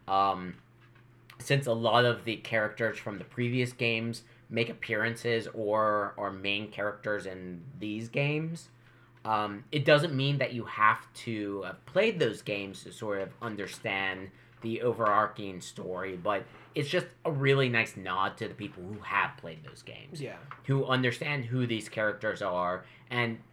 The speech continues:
Speaker 1: to see them act like the way that they normally act in these previous games.
Speaker 2: Yeah, I
Speaker 1: Because
Speaker 2: will say I love the art style from, from the Borderlands
Speaker 1: Yeah,
Speaker 2: games.
Speaker 1: I, because it was one of the first, like, cel-shaded games,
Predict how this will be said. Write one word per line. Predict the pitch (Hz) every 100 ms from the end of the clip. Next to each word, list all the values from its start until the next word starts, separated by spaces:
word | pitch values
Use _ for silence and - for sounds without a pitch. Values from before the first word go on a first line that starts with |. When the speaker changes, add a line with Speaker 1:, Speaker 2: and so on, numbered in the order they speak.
| - -
Speaker 1:
to | 139
see | 120 147 143
them | 143 127 110 120 -
act | 120 120 -
like | 117 110
the | 107
way | 104 104 98
that | 104
they | 104 98 98 90
normally | 120 143 143 135 107
act | 95 98 98 -
in | 95
these | 98 -
previous | - 110 90 87 78
games. | - 80 71 71 - - - - -
Speaker 2:
Yeah, | 135 120
I |
Speaker 1:
Because | 113 208 330
Speaker 2:
will |
say | 392 330
I | 185
love | 214 170 165 175
the | 135
art | - 127 123
style | - 120 - - -
from, | 147 135 123
from | -
the | 127
Borderlands | 123 123 147 135
Speaker 1:
Yeah, | 151 185 170 151 127 107 - -
Speaker 2:
games. | 110
Speaker 1:
I, | 135
because | 180 156 170 202 185
it |
was | 196 165
one | 185 220
of | 214
the |
first, | - 180 160 151
like, | 135 - - - - - - -
cel-shaded | 113 123 147 147 - 120 127 143 151 123
games, | 110 107 113 147 160 165 170 - -